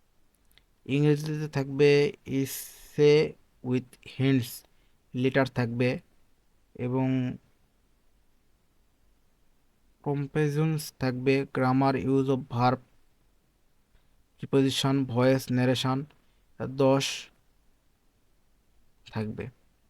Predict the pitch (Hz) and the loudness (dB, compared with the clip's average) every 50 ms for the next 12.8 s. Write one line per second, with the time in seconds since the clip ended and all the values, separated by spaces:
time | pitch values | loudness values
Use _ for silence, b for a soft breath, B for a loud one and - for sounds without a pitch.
0 | _ _ - 131 135 135 135 143 143 139 - - 135 127 131 135 131 - - 143 | _ _ -4 -2 0 2 2 2 0 0 -2 -4 -4 -4 -2 -4 -4 -4 -4 -4
1 | 135 139 135 - - 147 143 127 117 117 110 - - - - - - _ _ _ | -2 -2 -2 0 2 2 2 2 0 -2 -4 -6 -8 -10 -12 -14 -18 _ _ _
2 | _ _ _ _ _ _ _ _ _ _ _ _ _ _ _ _ _ _ _ _ | _ _ _ _ _ _ _ _ _ _ _ _ _ _ _ _ _ _ _ _
3 | _ _ _ _ _ _ _ _ _ _ _ _ _ _ _ _ _ _ _ _ | _ _ _ _ _ _ _ _ _ _ _ _ _ _ _ _ _ _ _ _
4 | _ _ _ _ _ _ _ _ _ _ _ _ _ _ _ _ _ _ _ - | _ _ _ _ _ _ _ _ _ _ _ _ _ _ _ _ _ _ _ -6
5 | - 139 139 139 135 135 135 139 143 139 - - - - _ _ - 135 131 131 | -2 0 2 2 2 2 2 2 0 -2 -4 -8 -14 -20 _ _ -12 -6 -2 -2
6 | 127 120 - - 147 - - 156 156 139 139 135 135 - - - 156 139 123 120 | -2 -2 -4 -6 -8 -4 -2 -2 0 0 0 -2 -2 -4 -2 0 2 2 2 2
7 | 127 151 - _ _ _ _ _ _ _ _ _ _ _ _ _ _ _ - - | 0 -4 -8 _ _ _ _ _ _ _ _ _ _ _ _ _ _ _ -8 -4
8 | 117 120 117 117 117 117 117 117 117 117 117 117 - - - _ _ _ _ _ | -2 0 2 2 2 2 2 2 0 0 0 -2 -4 -6 -10 _ _ _ _ _
9 | _ _ _ _ _ _ _ _ _ _ _ _ _ - 113 120 123 131 139 143 | _ _ _ _ _ _ _ _ _ _ _ _ _ -6 -2 0 0 2 2 2
10 | 135 - - - - - - - - - 127 127 127 139 135 139 135 - 131 131 | 2 0 -2 -2 -4 -4 -6 -6 -6 -4 -4 -2 0 2 2 2 2 2 2 2
11 | 135 135 - 135 139 139 139 127 - - 143 139 139 139 143 143 139 143 - - | 2 0 0 0 0 0 0 -2 -2 -2 -2 0 0 2 2 0 0 -2 -6 -8
12 | - - 127 127 127 123 123 127 127 123 - - 139 135 135 | -12 -8 -4 -2 0 2 2 2 0 -2 -2 -2 -2 -2 -2